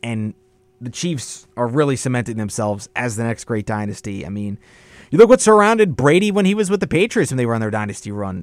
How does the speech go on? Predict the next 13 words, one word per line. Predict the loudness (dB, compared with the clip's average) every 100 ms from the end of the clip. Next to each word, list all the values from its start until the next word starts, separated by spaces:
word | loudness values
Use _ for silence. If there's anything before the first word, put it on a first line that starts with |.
| -8
Consistently | -8 -4 -2 -2 -4 -4
solid | 0 2 2 2 0
defenses. | -2 -2 -4 -4 -4 -4 -6 -14 _ _ _ _ _ _ -6
They | -2
weren't | -2 -2
the |
most | -2 -2 -2
flashy, | -2 -2 -2 -2 -4 -6 -10 _ -10
you | -4
know, | -2
skill | 2 4
players, | 4 2 2 2
but, | 0 -4